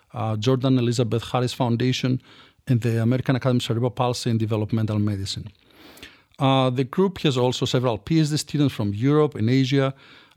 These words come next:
uh, who joined the team to work on epilepsy projects and managed to excel, actually, within a short period of time. Two of them, uh, Ludovica Corona and, uh, Margarita Matarese, actually won the Young Investigator Award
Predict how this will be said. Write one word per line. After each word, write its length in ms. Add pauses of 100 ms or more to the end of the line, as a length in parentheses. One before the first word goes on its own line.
uh, 160
who 180
joined 320
the 60
team 260
to 100
work 280
on 60
epilepsy 380
projects 440
and 120
managed 340
to 80
excel, 380
actually, 340
within 480
a 100
short 320
period 200
of 140
time. 300 (640)
Two 160
of 160
them, 400
uh, 300
Ludovica 520
Corona 480 (380)
and, 360
uh, 160
Margarita 500
Matarese, 540
actually 340
won 360
the 140
Young 300
Investigator 680
Award 480